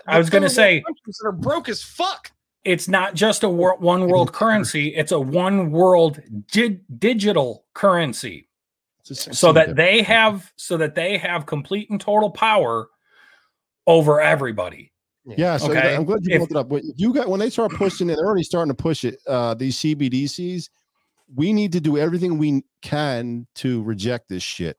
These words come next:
Speaker 2: Yeah.
Speaker 3: 'Cause they
Speaker 1: Explain what they are?
Speaker 3: control our lives even more.
Speaker 2: Right.
Speaker 1: Can
Speaker 3: They're
Speaker 1: you
Speaker 3: already
Speaker 1: explain what
Speaker 3: starting
Speaker 1: they
Speaker 3: to do
Speaker 1: are?
Speaker 3: it in, uh, in United Kingdom. They're starting to do it already.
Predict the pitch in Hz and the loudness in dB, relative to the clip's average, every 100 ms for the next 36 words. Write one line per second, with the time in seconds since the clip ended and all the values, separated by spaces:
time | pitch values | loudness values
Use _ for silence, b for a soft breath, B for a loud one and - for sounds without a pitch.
0 | - 95 _ - - - 151 170 175 190 | -14 -20 _ -16 -6 -2 0 0 0 0
1 | 185 202 190 190 202 196 151 - 143 139 | -2 0 2 2 2 0 -4 -4 -2 -2
2 | 131 127 101 82 - - _ _ _ _ | 0 -2 -4 -8 -14 -20 _ _ _ _
3 | - 175 180 175 165 143 85 - _ - | -4 -2 -2 -2 -2 -2 -6 -10 _ -16
4 | 127 95 _ _ _ _ - 170 175 214 | -14 -14 _ _ _ _ -2 2 2 2
5 | 190 170 165 - 165 156 165 175 165 160 | 0 0 0 2 2 2 2 2 -2 -6
6 | - 190 139 151 143 131 - 160 151 151 | -14 -10 -4 -2 -2 -4 -6 -4 0 0
7 | 151 151 120 - 214 165 95 107 131 127 | 0 -2 -4 -4 -4 -4 -4 -6 -4 -2
8 | 123 120 180 175 90 78 73 71 | -2 -2 -2 -2 -2 -6 -8 -14